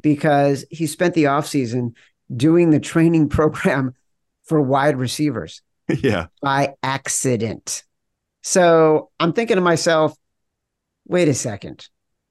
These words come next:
Speaker 1: Am I thrilled that our top pick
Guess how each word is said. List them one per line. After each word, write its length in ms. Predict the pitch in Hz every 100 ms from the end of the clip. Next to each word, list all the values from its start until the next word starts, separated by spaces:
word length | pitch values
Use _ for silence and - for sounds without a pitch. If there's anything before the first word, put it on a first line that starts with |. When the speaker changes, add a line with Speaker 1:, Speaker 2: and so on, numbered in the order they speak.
| -
Speaker 1:
Am 200 | 147 135
I 200 | 123 107
thrilled 840 | - - - 131 170 214 269 269 311 294 - - _ _ _ 127
that 540 | 151 165 165 156 156 -
our 180 | 147
top 420 | 143 - 175 185 -
pick 460 | 175 190 - -